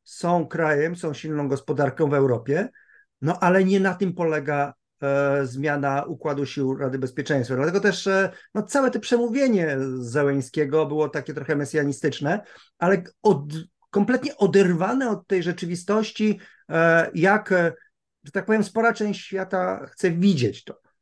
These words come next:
Więc, e, nie sądzę, by Zełenski coś ugrał tym. Wręcz odwrotnie. E,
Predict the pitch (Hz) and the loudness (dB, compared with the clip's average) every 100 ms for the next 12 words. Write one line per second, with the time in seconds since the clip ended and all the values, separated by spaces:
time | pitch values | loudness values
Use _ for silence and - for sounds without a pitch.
0 | _ - 135 175 190 - 190 190 180 - | _ -8 0 2 2 2 4 4 2 -8
1 | _ _ - 240 - - 196 160 143 160 | _ _ -10 -4 -2 0 2 2 4 4
2 | 151 143 165 165 151 262 170 127 117 - | 4 0 -4 -2 -2 2 2 2 -4 -6
3 | _ _ _ - 143 101 - - 202 220 | _ _ _ -4 -2 -2 -10 0 0 2
4 | 277 262 262 180 - 135 135 135 143 143 | 0 4 4 2 0 0 2 0 0 2
5 | 143 | 0